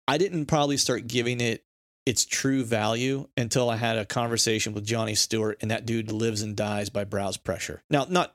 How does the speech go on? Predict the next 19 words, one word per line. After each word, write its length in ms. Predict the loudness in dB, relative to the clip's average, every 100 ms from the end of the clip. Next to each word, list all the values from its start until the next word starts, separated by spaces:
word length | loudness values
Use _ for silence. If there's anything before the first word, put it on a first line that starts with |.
| _
I 100 | 0
don't 60 | 2
wanna 100 | 2
say 100 | 2
lives 240 | 2 -2
and 120 | -2 -2
dies 300 | 0 0 -2
'cause 120 | -4
he's, 180 | -4 -2
he's 160 | 0
paying 180 | 2 2
attention 320 | 2 0 0
to 80 | -2
a 20 |
lot 280 | -2 0 0
of 80 | 0
puzzle 260 | -2 0
pieces, 480 | -2 -2 0 0 -2 -8 -20 -20 -20 _ -2
but 360 | 2 2 0